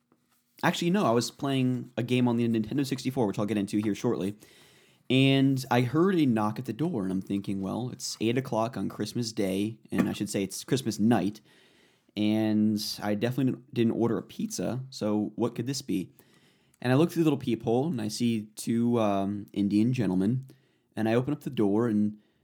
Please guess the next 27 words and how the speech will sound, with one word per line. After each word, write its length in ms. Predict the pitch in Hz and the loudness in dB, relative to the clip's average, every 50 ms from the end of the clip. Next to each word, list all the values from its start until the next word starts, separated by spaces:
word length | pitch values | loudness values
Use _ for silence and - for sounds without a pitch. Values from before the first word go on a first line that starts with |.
| _ _ _ _ _ _ _ _ _ - | _ _ _ _ _ _ _ _ _ 0
these 260 | 117 117 117 113 - | 0 2 2 0 -2
guys 560 | - - 139 151 160 160 160 147 127 - - | -2 -2 0 0 0 0 -2 -2 -2 -4 -6
don't 320 | - - 147 185 208 - - _ | -2 0 0 0 0 -2 -6 _
really 180 | 135 135 123 120 | -4 -2 0 0
say 260 | 120 - - 147 165 | -2 -2 -2 0 2
much. 320 | 160 120 104 101 113 - - | 2 4 2 2 0 0 0
They 100 | 117 113 | 0 0
just 200 | 107 117 110 - | 0 0 -2 -4
hand 260 | - 127 120 123 123 | -4 0 0 2 4
me 80 | 127 123 | 2 2
these 260 | 117 117 113 107 - | 2 0 -2 -2 -6
two 260 | - - - 139 135 | -8 -2 0 2 2
little 200 | 127 127 120 107 | 4 2 2 2
booklets 720 | 104 95 135 139 135 - 98 107 131 - - - - - _ _ _ _ _ _ _ _ _ _ _ | 2 0 -2 -2 0 -2 -2 -2 -2 -4 -6 -6 -6 -8 _ _ _ _ _ _ _ _ _ _ _
and 240 | - 117 117 113 107 | 0 2 2 2 2
ask 380 | - 117 117 117 117 - - - - | 2 2 2 2 0 -4 -8 -4 -4
if 160 | 117 113 - | -2 0 0
I 100 | 110 107 | 0 0
could 200 | 107 131 - 113 | 0 0 -2 -2
have, 340 | 113 101 101 104 101 98 98 - - - | 0 0 0 0 0 -2 -4 -10 -14 -12
if 100 | - 101 - | -10 -4 -4
they 80 | 117 | -2
could 140 | 101 107 - | -2 -2 -2
have, 340 | 113 104 98 98 98 98 95 - - _ _ _ _ _ _ _ - | -2 0 0 0 0 -2 -4 -10 -16 _ _ _ _ _ _ _ -4
um, 400 | 101 98 95 95 92 87 - - | -4 -2 -2 -2 -2 -4 -6 -8
fifteen 540 | - - - 127 131 131 - - 120 110 101 | -12 -8 -6 -6 -6 -6 -4 -2 0 0 0
cents 600 | 92 - - 156 147 113 85 - - - - - | -2 -4 -4 -4 -4 -4 -4 -4 -6 -6 -6 -8